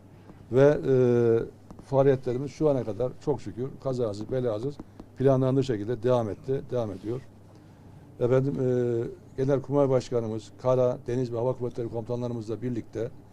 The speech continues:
e, bu harekat merkezlerinden, çeşitli harekat merkezlerinden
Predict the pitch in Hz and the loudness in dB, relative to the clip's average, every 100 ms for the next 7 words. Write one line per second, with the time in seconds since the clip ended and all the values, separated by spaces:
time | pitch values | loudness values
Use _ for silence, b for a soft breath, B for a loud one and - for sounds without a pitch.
0 | B B B - 123 117 107 120 120 131 | B B B -6 -2 -2 -2 0 2 2
1 | 135 139 135 120 107 110 107 98 95 - | 4 2 2 -4 -2 -2 -2 -4 -6 -8
2 | 123 117 135 120 117 120 113 104 104 98 | -10 -6 -4 -2 0 -2 -4 -10 -10 -10
3 | 98 107 123 | -10 -10 -12